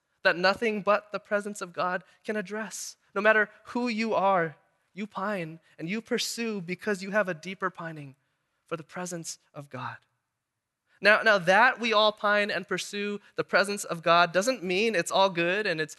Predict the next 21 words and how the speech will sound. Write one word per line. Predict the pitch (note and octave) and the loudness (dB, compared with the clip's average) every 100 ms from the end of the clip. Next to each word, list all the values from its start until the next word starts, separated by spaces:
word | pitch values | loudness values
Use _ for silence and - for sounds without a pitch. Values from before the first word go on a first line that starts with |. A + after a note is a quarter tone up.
| - | -2
only | G3 G#3 | 0 2
a | G#3+ | 4
matter | G3 G#3 | 4 4
of | G#3 | 0
time | - F3+ G3 | 2 4 4
before | G3+ F#3+ F#3+ | 0 -4 -2
we | F3+ | 0
enter | D#3+ G3 A3 | 0 -2 -4
into | F3+ G3 | -6 -6
glory. | E3+ G3 G#3+ | -4 -2 2
There | G#3+ C4 | 2 2
is | C4+ | 2
a | A#3+ | 0
wrong | G3+ E3+ F3 G3+ F#3+ | 0 2 2 0 -2
way | F3 G3+ | 0 -2
to | F#3 | -4
pine | D3+ D3 F3+ F#3+ | -6 -4 -2 -4
for | F#3+ D#3+ | -6 -4
and | C#3+ | -4
to | E3+ | -6
pursue | - D3+ - F3+ F#3 | -4 -4 -4 -4 -4